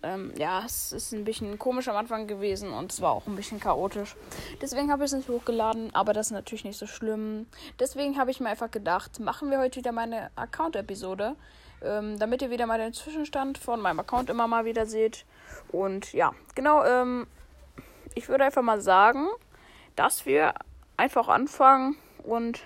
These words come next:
ja, also, ähm, mein Account hat zurzeit, also meine meisten Trophäen waren zweiundzwanzigtausendzweihundertsechsundzwanzig. Das Season Reset hat mir natürlich we-, wenig Minus ge-, ähm, gemacht, weil das Season Reset war ja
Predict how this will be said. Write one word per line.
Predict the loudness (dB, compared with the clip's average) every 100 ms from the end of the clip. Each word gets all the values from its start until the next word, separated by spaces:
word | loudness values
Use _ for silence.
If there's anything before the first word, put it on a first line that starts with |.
| -20 _ _ _
ja, | 6 6 6 -16 -16 -14 2
also, | 4 4 4 4
ähm, | 4 4 4 0 -6 -12 -20 _
mein | -2 0
Account | 0 2 2 2
hat | 2 0 -6 _ _ _ _ -8
zurzeit, | -6 -6 -2 2 6 6 4 0
also | 0 2
meine | 0 2
meisten | 0 0 -4
Trophäen | -8 -2 -2 0
waren | -2 -4
zweiundzwanzigtausendzweihundertsechsundzwanzig. | 0 2 2 -2 -4 -4 0 0 0 -4 -2 0 0 -2 -4 -4 -6 -12 -10 -4 -4 -4 -4 -4 -4 -18 -20 -20 -20 -20 -20 -20 -10
Das | -8 -4
Season | -2 0 0
Reset | 2 2 2
hat | 0
mir | 0 0
natürlich | -2 -2 -2 -4 -6
we-, | -4 -4
wenig | -4 -4 -4 -4
Minus | -4 -4 -6
ge-, | -6 -2 2
ähm, | 2 2 -2
gemacht, | 0 0 0
weil | 0 2 0
das | -4 -8
Season | -8 -8
Reset | -4 -4 -4 -16 -20 -10
war | -6 -2
ja | -2 -4